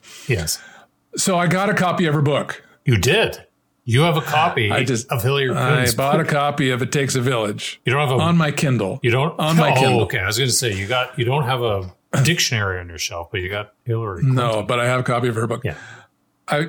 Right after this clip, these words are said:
Speaker 2: I got a copy of her book so I could do a search.
Speaker 1: Sure.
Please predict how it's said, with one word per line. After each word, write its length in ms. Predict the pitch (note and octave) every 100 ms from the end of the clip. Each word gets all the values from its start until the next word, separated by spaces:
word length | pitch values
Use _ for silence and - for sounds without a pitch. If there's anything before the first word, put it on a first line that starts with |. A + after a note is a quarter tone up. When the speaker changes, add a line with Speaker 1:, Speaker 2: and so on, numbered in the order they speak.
| -
Speaker 2:
I 60 |
got 220 | C#3 B2+
a 60 | C3
copy 300 | C3 E3 G3
of 80 | C#4+
her 80 | A#3+
book 240 | B2+ B2+
so 200 | - B2
I 80 | A#2
could 180 | A#2+ G#2+
do 140 | G#2+
a 40 | G#2+
search. 460 | - A#3+ C3 G#2
Speaker 1:
Sure. 280 | - F2+ -